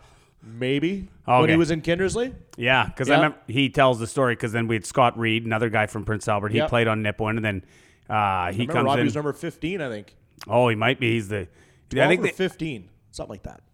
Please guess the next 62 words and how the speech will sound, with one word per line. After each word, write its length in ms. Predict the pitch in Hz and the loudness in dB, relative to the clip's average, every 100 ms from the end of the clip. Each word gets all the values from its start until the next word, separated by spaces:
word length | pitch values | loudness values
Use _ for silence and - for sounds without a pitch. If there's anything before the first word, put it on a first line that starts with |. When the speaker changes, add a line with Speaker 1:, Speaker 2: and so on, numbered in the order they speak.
| _ - | _ -2
Speaker 2:
He 160 | 143 | 2
w-, 180 | 165 147 - | 2 0 -2
he 200 | 151 139 | 0 2
might 220 | 147 160 | 4 2
have 40 | |
been 140 | 151 135 | 2 0
twelve. 460 | 160 160 113 - - _ _ | 2 2 2 -4 -20 _ _
He 140 | 117 143 | -2 0
was 120 | 135 | 2
always 220 | 160 160 | 0 0
twelve 260 | - 143 127 | 0 0 2
growing 200 | 127 117 | 0 2
up, 140 | 110 | 0
and 60 | 98 | -4
then 40 | 101 | -8
he 40 | |
might, 180 | 95 98 | -6 -6
I 120 | 85 | -6
don't 80 | 101 | -6
know 100 | 95 | -4
what 160 | 92 95 | -6 -6
he 60 | |
was 180 | 92 92 | -6 -6
Speaker 1:
Okay. 80 | 147 | -6
Speaker 2:
there. 180 | 95 - _ _ - | -8 -12 _ _ -2
But, 260 | 120 - | 0 0
uh, 380 | 117 107 101 87 95 - | 2 2 2 -2 -8 -18
so 200 | - 127 | -6 -2
he, 300 | 117 131 113 95 - | 0 0 -2 -10 -8
he's 180 | 113 | -6
Speaker 1:
Here's 40 | 113 | 0
Speaker 2:
by 100 | 117 | 2
Speaker 1:
a 80 | 113 | 2
random 120 | 113 | 2
Speaker 2:
Reed, 260 | 139 131 113 | 2 2 0
Speaker 1:
name 160 | 113 120 | -4 -6
Speaker 2:
and 200 | 117 113 | -4 0
Reed 140 | 131 120 | 2 2
Speaker 1:
twenty-five 20 | 120 113 | 0 0
Speaker 2:
goes, 60 | 110 | -4
Speaker 1:
years 160 | 117 | -8
ago. 220 | 110 147 185 - | -8 -12 -12 -18
<laughs> 160 | _ - | _ -4
Speaker 2:
'cause 220 | 131 104 | -4 -4
Reed 340 | 110 127 156 139 | 0 4 4 6
loved, 420 | 139 127 107 - | 4 4 -2 0
uh, 160 | 120 | 2
or 200 | 113 113 107 | 4 2 0
Robbie 380 | 95 131 131 | 2 2 2
Boyson 340 | 110 127 120 113 | 2 2 0 -2
loved 180 | 113 87 | -2 -2
fighting, 520 | 120 123 104 92 107 | -2 -2 -4 -10 -8
and 180 | 107 101 | -6 -4
Reed 180 | 110 110 | -2 -2
goes, 260 | 107 98 - _ _ | -2 -4 -8 _ _
"Whatever 360 | 113 123 139 135 | -6 -2 0 2
you 160 | 143 135 | 0 0
do, 360 | 113 113 101 87 | 0 -2 -2 -6
don't 320 | 92 120 120 - | -2 0 0 -4
fight 380 | 120 107 101 | -2 -2 -4
Calvin 440 | - 104 92 87 87 | -6 -4 -4 -8 -12
Crow." 360 | - 90 69 | -10 -8 -10